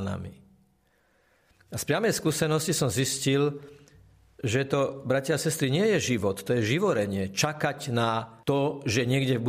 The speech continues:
budúcnosti je ten koniec tunela. A preto boli vojaci, ktorí sa začali na vojenčine učiť jazyk,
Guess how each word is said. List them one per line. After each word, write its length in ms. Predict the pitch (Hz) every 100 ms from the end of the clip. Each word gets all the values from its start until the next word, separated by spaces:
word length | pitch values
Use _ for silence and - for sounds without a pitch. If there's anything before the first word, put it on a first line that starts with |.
| 127
budúcnosti 640 | 131 131 120 - - 117
je 220 | 120 120
ten 400 | 120 120 110 107 - - -
koniec 400 | - 139 131 110 -
tunela. 500 | - 117 101 87 85 - - _ _
A 80 | -
preto 240 | 170 175
boli 160 | 196 196
vojaci, 320 | 160 170 165
ktorí 240 | 170 175 170
sa 160 | 175
začali 480 | 147 151 170 165 156 - - - - 123
na 80 | 135
vojenčine 500 | 151 160 143 160 175
učiť 300 | 175 - 185
jazyk, 460 | 220 220 160 101